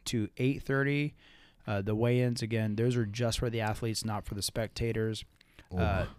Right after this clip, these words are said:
Speaker 1: to get in, entry is five dollars per adult and three dollars per student.
Speaker 2: Oh, I wish you <laughs> had to weigh in <laughs> as a spectator.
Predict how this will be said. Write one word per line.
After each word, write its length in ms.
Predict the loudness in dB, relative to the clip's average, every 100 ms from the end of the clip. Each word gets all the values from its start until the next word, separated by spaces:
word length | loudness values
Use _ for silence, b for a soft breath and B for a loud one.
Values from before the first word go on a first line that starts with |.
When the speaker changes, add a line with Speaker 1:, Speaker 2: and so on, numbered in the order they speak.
| -8
Speaker 1:
to 100 | 0
get 160 | 2 4
in, 320 | 6 4 2
entry 400 | 0 0 4 4
is 160 | 4 2
five 220 | 0 0
dollars 240 | 2 2 2
per 140 | 0
adult 300 | 2 2 2 -2
and 200 | -10 -8
three 140 | -2 0
dollars 300 | 0 0 -2
per 160 | -4
student. 420 | -4 -4 -6 -6 -6 2
Speaker 2:
Oh, 420 | 4 6 6 4
I 100 | 4
wish 640 | 2 2 2 2 2 0 -4 -8 -20 _
you 180 | -2 4
<laughs> 220 | 4 6
had 220 | 12 12 12
to 100 | 8
weigh 420 | 12 12 12 12
in 420 | 12 12 4 -2 2
<laughs> 60 | 8
as 200 | 8 8
a 80 | 2
spectator. 1040 | 2 -4 -4 -4 -2 -2 0 0 2